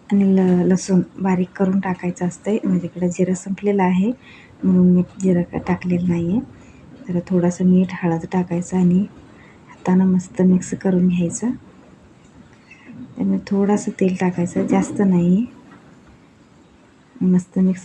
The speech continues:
करून घ्यायचं. चला, लोणचं तयार झालेलं आहे संध्याकाळचं जेवणाबरोबर. कसं वाटलं प्लीज कमेंटमध्ये सांगा. आणि चॅनलवर नवीन असाल तर प्लीज चॅनलला सबस्क्राईब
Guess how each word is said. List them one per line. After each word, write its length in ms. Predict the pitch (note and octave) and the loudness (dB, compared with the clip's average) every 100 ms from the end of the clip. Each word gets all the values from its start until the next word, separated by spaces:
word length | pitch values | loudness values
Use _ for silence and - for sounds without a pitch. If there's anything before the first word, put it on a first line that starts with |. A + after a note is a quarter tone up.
| F3+ | -4
करून 220 | F#3+ F3+ F#3 | -2 2 2
घ्यायचं. 420 | F3+ F3 G3 G#3+ - - - - - - - - - - - - - - - - - - - - - - - - | 2 0 -4 -6 -8 -20 -20 -20 -20 -20 -20 -20 -20 -20 -20 -20 -20 -20 -20 -20 -20 -20 -18 -18 -20 -20 -20 -14
चला, 400 | G3 F3+ F3 E3+ | -8 -4 -2 -2
लोणचं 540 | F3 E3+ F3 - - | 0 0 0 -4 -2
तयार 220 | F#3+ G3 | 0 2
झालेलं 400 | G3+ G3 F#3+ F#3+ | 0 0 0 0
आहे 300 | F#3 F3 G3+ - _ _ _ _ _ _ | -2 -2 -4 -8 _ _ _ _ _ _
संध्याकाळचं 640 | - F#3+ F3 F3 F3 - F3 | -2 0 0 0 -4 -2 0
जेवणाबरोबर. 680 | F3+ E3+ E3+ E3+ E3+ F3 G3 - - - - _ _ _ _ _ - - _ - | 2 2 0 0 -2 -2 -8 -10 -20 -20 -20 _ _ _ _ _ -20 -20 _ -10
कसं 200 | - F#3+ | -2 0
वाटलं 280 | F#3 F#3 F#3 | 0 -2 -2
प्लीज 280 | F#3+ F#3 | 0 -2
कमेंटमध्ये 500 | - F3+ F3+ F3+ F3+ | 2 2 4 4 2
सांगा. 320 | F3+ F#3 F3+ G#3 | 0 0 0 0
आणि 360 | - - F3+ | -4 -2 0
चॅनलवर 460 | F3+ F3 F3 F3 F#3 | 0 0 0 2 2
नवीन 340 | F3+ F3+ G3 | 4 4 2
असाल 260 | F#3 - F3 F3+ | 0 -2 -8 -8
तर 40 | |
प्लीज 260 | - F3+ F3+ | -6 -4 -4
चॅनलला 460 | - F3 F3 F3 | -4 -4 -2 -4
सबस्क्राईब 480 | F3+ - - G3 | -6 -10 -14 -6